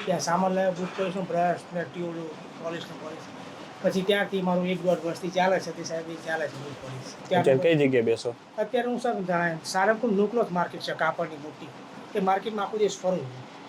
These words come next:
Speaker 1: બેસતો નથી.
Speaker 2: બેસો નહીં.
Speaker 1: ત્યાં બસો ત્રણસો દુકાનો છે, એટલે આખો દી ત્યાં ફરું માર્કેટમાં.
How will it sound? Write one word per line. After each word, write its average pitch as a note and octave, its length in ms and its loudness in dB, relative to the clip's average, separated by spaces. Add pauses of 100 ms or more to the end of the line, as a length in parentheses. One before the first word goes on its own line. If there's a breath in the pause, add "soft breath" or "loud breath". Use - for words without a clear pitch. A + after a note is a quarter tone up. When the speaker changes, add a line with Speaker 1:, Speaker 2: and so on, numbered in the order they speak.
(180)
Speaker 1:
બેસતો A#3 300 4
નથી. C#3 320 0
Speaker 2:
બેસો C#3 260 6
નહીં. A#2+ 180 2
Speaker 1:
ત્યાં G#3+ 160 2
બસો A3 260 2
ત્રણસો G#3 300 -2
દુકાનો F3 320 -4
છે, G#3+ 120 -4 (440)
એટલે G#3 180 4
આખો G3+ 200 4
દી F#3+ 100 6
ત્યાં F3+ 180 2
ફરું F#3 280 0
માર્કેટમાં. D3 480 -2